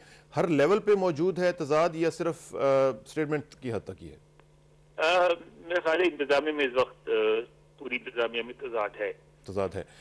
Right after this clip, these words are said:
Speaker 1: अच्छा,
Speaker 2: ये
Speaker 1: एक
Speaker 2: statement की बात नहीं है, वो confusion बिल्कुल नजर आता है।
Speaker 1: Confusion है। अच्छा, साथ साथ रिचर्ड बाउचर साहब जो हैं,
Speaker 2: हम
Speaker 1: उन्होंने
Speaker 2: लोग, sorry, मैं आपको interrupt कर रहा हूँ, कल हम लोग खाना खा रहे थे, lunch कर रहे थे, साबिक, अ,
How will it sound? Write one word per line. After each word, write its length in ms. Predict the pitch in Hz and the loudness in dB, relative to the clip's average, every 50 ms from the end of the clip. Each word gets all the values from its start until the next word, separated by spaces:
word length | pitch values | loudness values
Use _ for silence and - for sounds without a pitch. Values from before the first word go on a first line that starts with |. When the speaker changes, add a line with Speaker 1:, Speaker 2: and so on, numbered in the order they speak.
| - - - | -14 -8 -6
Speaker 1:
अच्छा, 180 | 139 - 170 | -4 -2 -2
Speaker 2:
ये 400 | 135 - - - - - 180 185 | -2 -2 -4 -6 -2 0 2 2
Speaker 1:
एक 100 | 208 - | 2 0
Speaker 2:
statement 380 | - - 127 - 135 139 131 - | -2 -6 -6 -4 -4 -6 -6 -4
की 80 | 131 123 | -6 -2
बात 260 | 113 107 104 104 - 104 | 0 0 0 0 -4 -8
नहीं 200 | 101 98 95 92 | -16 -16 -14 -16
है, 80 | 98 - - | -16 -14 -12
वो 100 | 104 104 | -12 -10
confusion 480 | - - 120 - - 120 113 123 120 | -6 -8 -8 -8 -8 -6 -6 -6 -6
बिल्कुल 320 | 113 117 110 - 127 113 110 | -6 -8 -10 -10 -10 -8 -4
नजर 200 | 104 120 120 107 | 0 0 2 2
आता 240 | 101 - - - 90 | 0 -2 -4 -6 -10
है। 100 | 87 - _ - | -10 -10 _ -8
Speaker 1:
Confusion 360 | 135 123 110 143 147 143 143 | -8 -6 -4 -4 -4 -4 -2
है। 260 | 123 127 117 92 - - - - - - | -2 0 0 -2 -2 -6 -18 -12 -6 -4
अच्छा, 180 | 151 - 226 | -2 0 0
साथ 460 | 202 - - - - - - 175 190 202 | -2 -2 -4 -12 -8 -2 0 0 0 2
साथ 180 | - 226 208 160 | 2 0 0 0
रिचर्ड 220 | 185 202 170 190 | 0 -2 0 0
बाउचर 220 | 156 160 160 160 202 | 0 0 2 2 0
साहब 260 | - 214 190 175 143 | 0 2 0 0 2
जो 80 | 151 160 | 0 0
हैं, 80 | 160 | 2
Speaker 2:
हम 60 | 165 | 2
Speaker 1:
उन्होंने 240 | 170 170 170 175 170 | 2 2 2 2 2
Speaker 2:
लोग, 200 | 165 170 165 165 | 2 0 0 2
sorry, 240 | - 156 143 143 156 143 | 4 4 4 4 2 2
मैं 120 | 147 147 | 0 2
आपको 200 | 143 139 - 143 | 2 2 0 -4
interrupt 280 | 127 - 147 139 - - | -6 -2 -2 -2 0 0
कर 60 | 160 | 0
रहा 80 | 175 185 | 0 2
हूँ, 60 | 175 | 0
कल 160 | 170 151 156 | 0 0 0
हम 60 | 160 | 0
लोग 160 | 165 160 160 | 0 0 0
खाना 240 | - 127 127 143 143 | 0 -2 0 0 -2
खा 220 | 139 - 127 123 123 | 0 0 0 2 4
रहे 160 | 123 123 123 | 4 4 2
थे, 200 | - - 139 139 139 - - - - _ _ - 123 | 2 2 0 0 0 -2 -8 -20 -20 _ _ -4 0
lunch 200 | 131 131 127 - | 0 0 0 -2
कर 160 | - 135 123 | 0 0 0
रहे 100 | 135 135 | 0 0
थे, 100 | 151 139 | -4 -4
साबिक, 380 | - - 117 120 123 131 127 | -2 -2 -2 -2 0 -2 -4
अ, 680 | - - - - 117 113 113 110 107 107 107 104 101 | -6 -4 0 2 4 4 6 6 6 6 4 4 2